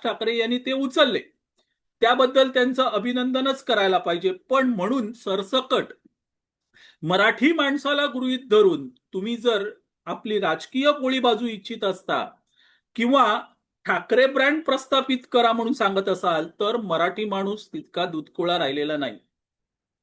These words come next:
इकडे कामं करा, डिलिव्हर करा आणि मग बोला, हे आहे मित्रांनो,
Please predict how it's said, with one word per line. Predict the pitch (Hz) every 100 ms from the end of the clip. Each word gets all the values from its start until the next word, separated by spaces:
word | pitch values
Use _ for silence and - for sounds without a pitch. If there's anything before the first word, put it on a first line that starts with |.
| _ 208
इकडे | 220 269
कामं | 269 262 202 240 302
करा, | 302 254 214 202 - _ _ _
डिलिव्हर | 175 226 285 302 294
करा | 277 226 233
आणि | 254 - 190 226
मग | 214 208 233 190
बोला, | 175 190 190 135 - _ _ 156
हे | 175
आहे | 175 151 120 _
मित्रांनो, | 127 120 110 98